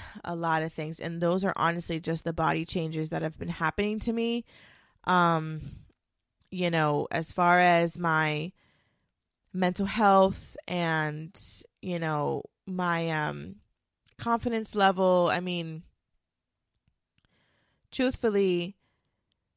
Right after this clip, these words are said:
my mental health has been pretty good. I have, as you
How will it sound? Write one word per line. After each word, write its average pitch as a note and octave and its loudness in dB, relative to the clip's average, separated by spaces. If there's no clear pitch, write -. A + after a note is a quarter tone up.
my F#3 2
mental G3 0
health G3 2
has F#3 -4
been E3+ -4
pretty E3+ -4
good. E3 -2
I F3+ 2
have, E3+ 0
as E3 -6
you D#3+ -4